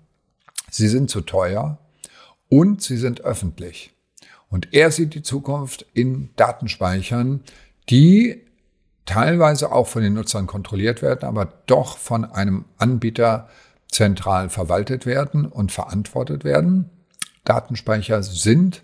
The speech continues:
schnell, sind billig, aber müssen eben auch privat sein und sind das derzeit auch. Aber auch für die Nutzer öffentlich sein. Das ist das Dilemma. Da ist aber auch am Te-, am Entwickeln und hat auch eine eigene Technologie in diese Richtung.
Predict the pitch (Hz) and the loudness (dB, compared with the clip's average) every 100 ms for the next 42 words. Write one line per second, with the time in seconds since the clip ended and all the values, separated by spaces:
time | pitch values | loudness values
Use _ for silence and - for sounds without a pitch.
0 | _ _ _ - - 104 104 120 139 - | _ _ _ -4 2 4 4 2 -2 -8
1 | - 147 156 107 107 113 110 - _ - | 0 0 0 0 2 0 -2 -10 _ 2
2 | 104 127 123 104 - 110 113 - - - | 4 4 2 -2 -4 -6 -6 -8 -8 -6
3 | 135 80 - - - - 82 78 78 85 | 0 0 -2 -8 -16 -8 -4 -4 -4 -2
4 | 113 95 82 76 - 87 80 80 78 - | 2 2 2 -4 -4 -6 -6 -8 -10 -12
5 | 90 - _ _ _ - - 92 92 95 | -18 -18 _ _ _ -8 0 2 4 2
6 | 110 - - _ - 117 113 113 - 101 | 0 -4 -18 _ -4 2 2 2 -2 -6
7 | 82 - 90 76 85 - 82 85 _ _ | -8 -10 -12 -10 -10 -10 -12 -20 _ _
8 | - 90 - 90 101 90 - - 110 92 | -10 -6 -6 -6 -6 -6 -10 -8 -4 -4
9 | 71 73 _ - 135 156 151 139 117 - | -6 -12 _ 0 2 4 2 2 0 0
10 | 117 110 98 101 131 101 92 98 92 165 | -4 -6 -6 -8 -6 -4 -2 -4 -4 -2
11 | 175 202 196 185 131 120 117 98 - 98 | 2 2 2 -2 -4 -4 -6 -12 -12 -10
12 | 85 92 98 95 98 113 107 135 110 90 | -8 -8 -8 -8 -8 -8 -8 -6 -6 -6
13 | 73 80 80 90 92 - 131 175 | -8 -10 -10 -6 -6 0 2 2